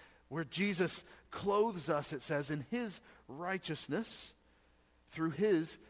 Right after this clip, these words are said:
sacrifice, through his blood. We are covered by him. Jesus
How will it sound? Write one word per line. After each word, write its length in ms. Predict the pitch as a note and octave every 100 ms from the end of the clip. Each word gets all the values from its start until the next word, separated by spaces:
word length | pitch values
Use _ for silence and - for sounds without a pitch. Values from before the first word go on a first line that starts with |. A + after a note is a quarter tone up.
| -
sacrifice, 840 | - F#3+ F3 C#3+ B2 G#2+ - - - - -
through 340 | E3+ F#3 C#3 - -
his 500 | - A3+ E3 C#3+ - - - -
blood. 380 | E3 E3+ A#2 G2 - _ _ _ _ _ -
We 120 | D#3
are 100 | C3+ -
covered 480 | E3 E3+ D3 A#2 A2+ _ _ _ _ _ _ _ _ -
by 160 | B2+
him. 420 | G2 C3 A2 F2+ - - _ _ _ _ _ _ _ - -
Jesus 500 | F#3+ G3 F#3 -